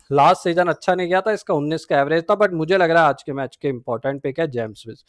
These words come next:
मोसेस हेनरिक्स की बात करूं, नंबर चार पे खेलेगा, और मोसेस हेनरिक्स को है ना ये वाला ग्राउंड बहुत पसंद है। आप देखिए इकतालीस का एवरेज है, चार मैच में एक सौ चौसठ रन,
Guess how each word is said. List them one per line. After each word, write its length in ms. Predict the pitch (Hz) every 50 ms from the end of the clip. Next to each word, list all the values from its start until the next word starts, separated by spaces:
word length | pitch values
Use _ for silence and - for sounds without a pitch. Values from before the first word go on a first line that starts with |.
| _ _ _ _ _ _ _ _ _ _ _ _ -
मोसेस 420 | 175 190 220 208 269 277 254 -
हेनरिक्स 380 | 247 220 226 233 240 226 - -
की 120 | - 240 214
बात 240 | 214 202 214 214
करूं, 200 | - 233 226 226
नंबर 300 | 214 185 180 185 208 220 208
चार 240 | - 220 196 190 190
पे 140 | - 214
खेलेगा, 400 | 196 208 190 180 196 196 185 196 196 - _ _ _ _ _ - - _
और 240 | - 175 190 208 208
मोसेस 420 | 185 175 185 208 - 285 277 233 247
हेनरिक्स 400 | 220 214 220 214 226 220 - -
को 80 | 233 208
है 60 | 196
ना 160 | 208 226 196 - - _ _ _ _ _ _ _ _ _ _ _ _ _ _ _
ये 200 | 151 147 180 196
वाला 240 | 208 208 208 220 214
ग्राउंड 320 | 190 175 175 185 196 190
बहुत 220 | 160 139 143 151 - -
पसंद 340 | 143 - 147 123 113 104
है। 60 | 107 - - - - - - - - _ 160
आप 140 | 147 151 160
देखिए 280 | 156 170 170 220 226
इकतालीस 420 | 220 220 - 180 170 170 185 170 -
का 160 | - 175 160
एवरेज 280 | 156 156 165 170 180
है, 60 | 220 220
चार 340 | - - 170 151 160 170
मैच 240 | 175 165 151 147 - 165
में 100 | 165 156
एक 100 | 147 -
सौ 120 | - 165
चौसठ 440 | 151 - 139 113 110 - 123 110 - 110
रन, 100 | 104